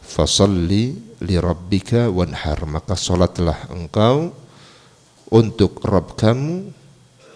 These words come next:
wanhar, dan kemudian sembelihlah hewan kurban. Walaupun istilah an-nahr seringkali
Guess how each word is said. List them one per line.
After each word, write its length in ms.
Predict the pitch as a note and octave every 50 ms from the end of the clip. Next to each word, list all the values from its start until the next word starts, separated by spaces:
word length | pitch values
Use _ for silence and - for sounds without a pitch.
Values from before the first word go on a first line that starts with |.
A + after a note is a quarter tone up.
| -
wanhar, 600 | - F#2+ G2+ A2 A2+ G#2 - - B2+ C3+ C#3 C#3 C#3 D3+ D3+ D3+ - - - - - - - _ _ _ _ -
dan 560 | - F#2+ G#2+ G2 F#2 F#2 F2+ F2 F2 F2+ F2+ F2+ - -
kemudian 760 | - G2 F#2 F2 E2+ E2+ F#2 F2+ F2 F2 F2 F2 F2 F2+ F2+ - -
sembelihlah 960 | - - - - G2 F2+ E2+ F#2 E2+ E2 D2 E2 D#2+ E2 D#2+ C#2+ - - - - _ _ _ _ _ _ _ _ _ _ _ _ _ _ _ _ _ _ _ _ _ _ _ _ _ _ _ _ _ _ _ _ _ _ _ _ _ _ _ _ _ _ _ - -
hewan 240 | F2+ F2+ E2+ E2+ E2 F2+
kurban. 440 | - F2+ D#2+ D#2 C#2+ D#2 D2+ C#2+ C#2 - - - - - - _ _ _ _ _ _ _ _ _ _ _ _ _ _ _ _ _ _ _ _ _ _ _ _ _ _ _ _ _ _ _ _ _ _ _ - _ - -
Walaupun 480 | - E2+ F2 F#2 F#2 F#2+ - - G#2 F#2
istilah 720 | - - - - G#2+ F#2+ F2+ F2 E2+ C#2+ - - - - - -
an-nahr 560 | F#2+ F2 D#2+ E2 G2+ G#2+ F2 E2+ A2+ B2 C#3 D#3+ E3+ F3 - - - _ _ _ _ _ _ _ _ _ _ _ _ _ _ _ _ -
seringkali 920 | - - - F#2+ F2+ F2 F2 F2 E2 D#2+ E2 F#2+ G2 G#2 G#2+ A2 A2+ A2+